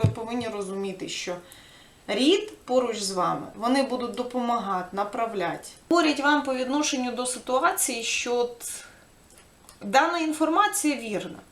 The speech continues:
Якщо ви з прийняттям до даної інформації розумієте, що так відбувається ситуація, то рід говорить, що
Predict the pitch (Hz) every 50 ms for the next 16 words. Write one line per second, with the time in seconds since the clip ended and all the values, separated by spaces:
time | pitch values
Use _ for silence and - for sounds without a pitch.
0 | - - - - - - - - 196 247 269 262 - - - - 349 349 285 269
1 | 262 240 - - - 247 240 247 254 262 269 269 - - - 202 175 - 175 160
2 | - - - - _ _ _ - - _ _ _ _ _ _ _ _ - _ _
3 | - - - 196 202 240 220 202 254 247 240 240 226 220 220 220 220 220 - -
4 | 240 233 233 226 214 185 165 165 - - - 185 196 - - 185 202 214 208 226
5 | 240 240 233 233 208 196 196 - 196 196 - - - 226 220 - - 226 202 190
6 | - 202 190 185 196 202 196 196 190 185 180 180 - - - - 196 - 254 311
7 | 370 453 440 - 269 233 226 - - 240 233 240 294 330 339 339 - - - -
8 | - - - - - - - - 240 247 254 262 262 247 214 196 185 185 - -
9 | - - - 254 247 233 220 - -